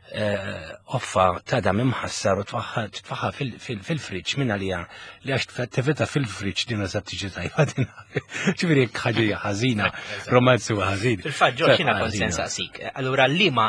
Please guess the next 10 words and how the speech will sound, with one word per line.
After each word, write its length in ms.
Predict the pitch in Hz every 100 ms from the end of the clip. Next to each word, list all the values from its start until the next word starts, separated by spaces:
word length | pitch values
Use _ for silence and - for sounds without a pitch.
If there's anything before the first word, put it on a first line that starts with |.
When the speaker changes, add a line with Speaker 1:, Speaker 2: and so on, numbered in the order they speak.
| 98
Speaker 2:
romanz 520 | 135 135 117 - -
huwa 160 | 131 123
tajjeb 340 | 151 131 107
għar-radju 540 | 120 113 151 131 151 165 - _ _ _ -
u 40 |
dak 140 | 139 135
li 60 |
mhux 180 | 139 -
tajjeb 320 | 147 110 92
għar-radju? 400 | 87 82 82 113